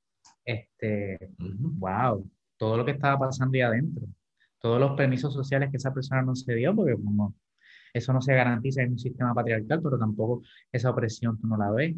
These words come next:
Speaker 1: tú piensas que tienes privilegio. Eso es bien complejo, que una masculinidad se, se, se pueda ver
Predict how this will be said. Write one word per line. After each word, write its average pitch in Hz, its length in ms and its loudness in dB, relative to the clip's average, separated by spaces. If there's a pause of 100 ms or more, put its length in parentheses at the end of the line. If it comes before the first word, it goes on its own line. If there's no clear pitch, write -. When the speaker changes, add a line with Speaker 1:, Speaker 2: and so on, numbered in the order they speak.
(140)
Speaker 1:
tú 113 100 -6
piensas 110 280 -2
que 117 80 -8
tienes 110 220 -2
privilegio. 113 300 0
Eso 220 80 2
es 185 60 6
bien 214 140 6
complejo, 208 720 6 (320)
que 135 100 4
una 135 180 8
masculinidad 175 600 6
se, 127 360 2
se, 107 380 -4
se 110 200 -4
pueda 123 380 2
ver 120 520 4